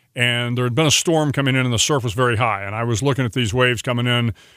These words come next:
They were twenty or thirty feet high, and this really didn't look particularly safe.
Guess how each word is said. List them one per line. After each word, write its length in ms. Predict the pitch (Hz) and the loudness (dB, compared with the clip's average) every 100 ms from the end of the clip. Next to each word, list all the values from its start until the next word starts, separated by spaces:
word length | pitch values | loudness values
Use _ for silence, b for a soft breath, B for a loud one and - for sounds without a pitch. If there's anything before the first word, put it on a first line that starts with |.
| b - | b -2
They 100 | 120 | -2
were 80 | |
twenty 260 | 107 151 131 | 0 0 0
or 80 | 117 | 0
thirty 240 | 143 127 | 0 -2
feet 220 | - 117 | -2 -2
high, 400 | 120 139 135 135 - b b b | 0 0 0 -2 -4 b b b
and 400 | - 123 120 120 | -4 -2 -2 -4
this 380 | 120 196 143 - | -4 -2 -2 0
really 240 | 139 135 123 | 0 2 2
didn't 260 | 131 123 | 0 0
look 220 | 123 - | -2 -4
particularly 480 | 127 - 139 117 107 | -8 -4 -4 -2 -2
safe. 400 | - 117 110 - | -2 -4 -6 -14